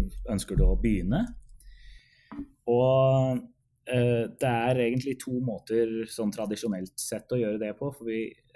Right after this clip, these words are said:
har tendens til å dele komplekse øvelser opp i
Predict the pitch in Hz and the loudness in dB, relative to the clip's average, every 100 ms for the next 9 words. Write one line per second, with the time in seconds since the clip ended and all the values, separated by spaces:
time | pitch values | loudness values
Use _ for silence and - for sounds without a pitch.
0 | - _ - 113 104 107 101 - 117 104 | -20 _ -10 -4 -2 -2 -6 -6 -2 -2
1 | 95 98 - - 95 92 95 95 _ - | -2 -2 -4 -4 -2 0 0 -2 _ -6
2 | 139 117 92 85 98 101 98 - 110 104 | 0 0 -2 -6 -8 -8 -8 -6 -6 -4
3 | 92 - 117 92 85 - 104 101 98 - | -8 -6 -6 -6 -8 -8 -6 -6 -8 -12
4 | _ - 95 95 | _ -6 -2 -2